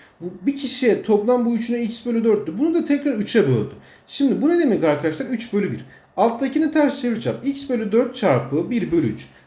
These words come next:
Ne yaptı arkadaşlar o zaman? Bu x bölü on iki değil mi? X çarpı bir, x üç çarpı dört, on iki. O zaman bu x bölü on iki, bu da x bölü on iki aldı. Şimdi diğer iki dilimin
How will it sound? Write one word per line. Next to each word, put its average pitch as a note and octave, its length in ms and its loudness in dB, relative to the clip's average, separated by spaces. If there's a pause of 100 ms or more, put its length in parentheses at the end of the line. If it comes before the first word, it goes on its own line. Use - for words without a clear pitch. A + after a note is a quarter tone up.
Ne C4+ 80 2
yaptı E4+ 320 2
arkadaşlar C3 440 0
o A#2 100 -2
zaman? A#2 320 -2
Bu B3 80 -4
x C#4 300 -4
bölü C#3 200 4
on F3 240 0
iki B2+ 340 -2
değil F3 120 0
mi? G#2 80 -2 (280)
X - 240 -10
çarpı C#3 360 2
bir, A#2 120 -6
x - 280 -12
üç G#3+ 200 -12
çarpı A#2 340 0
dört, A2 120 -6
on F3+ 120 -2
iki. C3 300 -2 (320)
O C4 100 -4
zaman C#3+ 300 2
bu C4 80 -2
x C4 240 -6
bölü B3+ 140 0
on B3+ 120 0
iki, B3 300 -4 (340)
bu B3+ 120 -2
da G3 60 4
x - 280 -2
bölü D3+ 120 2
on G#3 160 2
iki D3+ 320 -2
aldı. A#2+ 400 2 (520)
Şimdi - 220 0 (440)
diğer E4 220 6
iki D#4 280 2
dilimin C#3+ 340 2